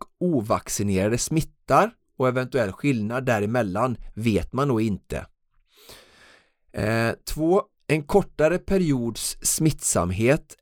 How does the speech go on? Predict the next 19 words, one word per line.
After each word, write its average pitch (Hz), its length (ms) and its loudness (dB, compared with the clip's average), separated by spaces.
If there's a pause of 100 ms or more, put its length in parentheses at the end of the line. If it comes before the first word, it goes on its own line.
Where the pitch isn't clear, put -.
(140)
är 110 220 0
väl 107 200 -4
bara 110 300 0
bra? 135 360 -2
Frågetecken. 95 720 -4 (460)
Oavsett 151 520 2
restriktioner 127 840 0
och 101 140 -4
så - 120 -4
vidare 87 400 0
i 85 60 0
övrigt. 104 600 -2 (360)
Men 123 180 -4
ja, 131 460 0
att 120 120 -4
stanna 135 260 4
hemma 135 600 0 (140)
vid 131 360 0
symptom 135 680 0